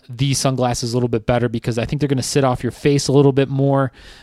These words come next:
Um, again, like I said, it's kinda got that casual, sporty look to it as well. You can wear it out. Um, but anyone listening to this who wears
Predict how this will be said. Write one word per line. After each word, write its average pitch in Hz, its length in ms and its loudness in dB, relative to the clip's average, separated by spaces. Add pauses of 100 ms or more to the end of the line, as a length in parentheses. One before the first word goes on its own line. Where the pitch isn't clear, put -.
Um, 117 340 0
again, 131 340 -2
like 123 140 -4
I 120 60 -2
said, 131 180 0
it's - 100 -2
kinda 131 200 -4
got 123 140 -2
that 113 160 -4
casual, 135 440 0
sporty 139 460 0
look 131 220 0
to 139 180 0
it 127 100 0
as 110 100 -4
well. 131 320 0
You 127 120 -2
can 123 180 -6
wear 120 240 -2
it 120 80 0
out. 127 320 2 (480)
Um, 123 460 -2 (260)
but 147 360 0 (100)
anyone 202 480 0
listening 156 400 -2
to 127 140 -4
this 120 360 -4 (300)
who 147 160 0
wears 135 680 2